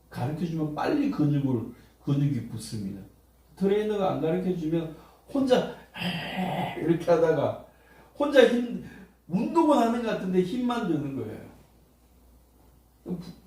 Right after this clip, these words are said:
트레이너가 있는 거하고 없는 거하고 차이가 많이 있습니다. 운전을 배울 때도 혼자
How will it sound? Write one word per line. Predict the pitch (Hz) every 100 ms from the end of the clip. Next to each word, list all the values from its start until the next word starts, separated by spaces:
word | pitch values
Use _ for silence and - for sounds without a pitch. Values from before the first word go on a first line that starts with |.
| - -
트레이너가 | 185 202 196 185 156
있는 | 123 135 147
거하고 | 147 113 120
없는 | 113 117 113
거하고 | 107 104 - - - - _ _ _ _ -
차이가 | - 117 107 95 117 - _ _ _ _ _ _
많이 | - 95 - 92
있습니다. | 92 - - - _ _ _ _ _ _ _ _ _ _ _ _ _ _ _ _ _ _ _ _ -
운전을 | 131 160 170 156 147
배울 | 139 131 127 127
때도 | 117 117 131 - - - _ - _ _ _ _ _ _ _ _ _
혼자 | 185 185 180 143 120 -